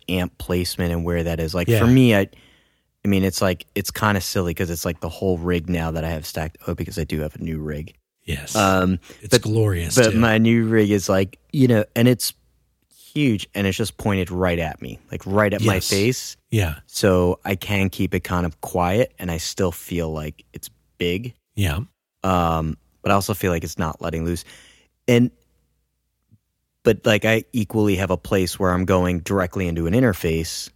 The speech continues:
Speaker 1: if I wanna change that, right? Because sometimes my practice time is, like, at eleven o'clock at night.
Speaker 2: Yeah. Yeah.
Speaker 1: And, like, my family's just not into it.
Speaker 2: Right.
Speaker 1: And,
Speaker 2: Right.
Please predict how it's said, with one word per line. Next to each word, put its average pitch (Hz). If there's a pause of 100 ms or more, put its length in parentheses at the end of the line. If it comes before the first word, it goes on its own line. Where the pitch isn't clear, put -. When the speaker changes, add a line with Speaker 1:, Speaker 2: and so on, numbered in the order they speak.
(140)
Speaker 1:
if -
I 90
wanna 85
change 90
that, 71 (140)
right? 82
Because -
sometimes 95
my 90
practice 92
time 92
is, 78
like, 78 (140)
at 87
eleven 82
o'clock 80
at 71
night. 95
Speaker 2:
Yeah. 82 (300)
Yeah. 76 (220)
Speaker 1:
And, 90
like, 78 (100)
my 87
family's 85
just 78
not 80
into 80
it. 73 (180)
Speaker 2:
Right. 95 (300)
Speaker 1:
And, 87
Speaker 2:
Right. 80